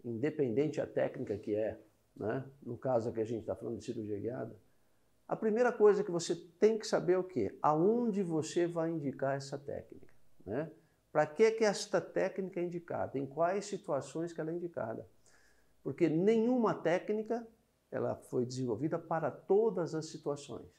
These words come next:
né? Então, o primeiro passo é você saber aonde é que você vai indicar. Qual, pra qual tipo de paciente que você vai indicar?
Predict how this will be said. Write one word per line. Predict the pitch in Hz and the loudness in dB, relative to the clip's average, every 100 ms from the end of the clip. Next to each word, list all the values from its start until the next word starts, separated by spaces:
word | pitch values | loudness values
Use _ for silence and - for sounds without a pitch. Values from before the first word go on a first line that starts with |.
| _ _ - | _ _ -16
né? | 135 - | -12 -10
Então, | 165 - | -8 -8
o | 233 | -4
primeiro | 226 240 247 | -2 0 0
passo | 240 226 254 254 | 2 2 2 -2
é | |
você | 220 226 | -4 -4
saber | 220 202 180 | -4 -2 0
aonde | 202 190 202 208 | 2 2 0 -2
é | |
que | 202 | -2
você | 214 180 - | -4 -4 -4
vai | 175 175 180 | -4 -4 -4
indicar. | 180 190 175 123 110 - _ _ _ _ _ _ _ _ _ | -8 -10 -6 -2 -2 -4 _ _ _ _ _ _ _ _ _
Qual, | 180 180 | 0 0
pra | 170 151 | 2 0
qual | - 190 202 | 2 2 2
tipo | - 208 - | -2 -6 -6
de | 185 | -8
paciente | 180 165 165 - 165 190 165 | -4 -4 -4 -4 -4 -4 -6
que | - | -10
você | 175 143 139 170 | -6 -6 -4 -6
vai | 165 170 | -4 -6
indicar? | 170 165 120 | -6 -6 -6